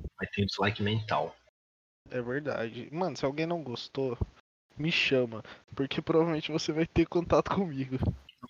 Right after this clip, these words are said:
Speaker 1: Real,
Speaker 2: Fala
Speaker 1: se alguém
Speaker 2: assim.
Speaker 1: Não, falando seríssimo, mano. Desculpa, Fê, eu adoro interromper as pessoas. Se alguém não gostou, por favor, comenta que você não gostou,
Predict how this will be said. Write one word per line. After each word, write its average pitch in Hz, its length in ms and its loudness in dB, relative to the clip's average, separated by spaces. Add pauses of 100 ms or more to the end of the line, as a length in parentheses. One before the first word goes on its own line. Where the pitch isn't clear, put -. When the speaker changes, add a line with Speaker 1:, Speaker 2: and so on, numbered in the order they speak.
(120)
Speaker 1:
Real, - 200 -2
Speaker 2:
Fala 156 240 8
Speaker 1:
se 110 60 0
alguém 127 200 2
Speaker 2:
assim. 123 80 -6
Speaker 1:
Não, 135 180 0 (140)
falando - 340 6
seríssimo, 104 640 2
mano. 98 320 -4
Desculpa, 110 420 0
Fê, 95 420 0
eu 95 220 0
adoro 95 280 0
interromper 92 340 -2
as - 80 -2
pessoas. 95 320 -8 (480)
Se - 140 -8
alguém 104 260 4
não 107 160 4
gostou, 107 580 -2 (200)
por 113 180 -2
favor, 107 540 -6 (100)
comenta 117 600 0
que 107 80 -8
você - 100 -4
não 107 120 2
gostou, 107 520 -4